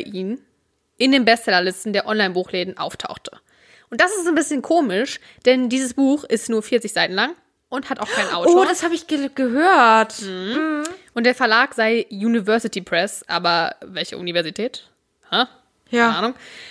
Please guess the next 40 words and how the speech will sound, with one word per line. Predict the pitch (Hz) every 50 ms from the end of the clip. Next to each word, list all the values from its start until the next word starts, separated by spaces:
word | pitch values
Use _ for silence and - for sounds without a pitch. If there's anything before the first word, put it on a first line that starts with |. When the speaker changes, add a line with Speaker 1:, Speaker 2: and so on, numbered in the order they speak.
| - - - - _ -
Speaker 1:
Äh, | 240 240 254 -
und | - 254 226
deswegen | 262 285 285 - 311 311 294
kam | 277 294 277
der | 285 277
Verdacht | 254 233 254 294 - - -
auf, | - 185 190 214 285 294 - - -
dass | - 233 233 233
dieses | - 240 254 254 -
Buch | - 233 254 254
von | - 226
einer | - 214 208
künstlichen | 208 - - 370 415 - - 294 -
Intelligenz | 240 240 226 226 214 185 226 262 294 -
geschrieben | - 202 - - 180 165 165
sein | 160 151 143 143 156 156
könnte. | - 170 165 185 - 254 302 330 - _ - - - - _ _
Und | - 220 214 226
das | 226 - -
hat | 269 -
auch | - 233 -
eine | - 208 202
Textanalyse | - - - - 190 202 190 190 190 196 185 196 226 233 240 - - _ -
einer, | 190 202 202 190 190 185 185 -
äh, | - 185 180 180 180 175 170 - - _ _ -
K | - - 208 202 196 190 - - - _
I, | - 233 233 240 240 -
also | - 185 180 165
Künstliche | 165 - - 208 190 - - 240 233
Speaker 2:
Ja. | 226
Speaker 1:
Intelligenz | 220 - - 190 190 190 190 196 - -
Erkennungssoftware | - 190 - - 233 262 262 - - 262 254 - - 247 - -
aus | - 226 262 - - -
Harvard | 240 247 262 202 151 - -
nahegelegt. | 113 139 139 151 160 165 156 151 160 - - - - _ _ - - - - - _ _ _ -
Ähm, | - 202 202 202 202 196
daraufhin | 208 208 214 247 - - 240
hat | 214
dann | 208 180
Amazon | - 175 214 247 262 247 254 277 277 294 294 285 294 285 -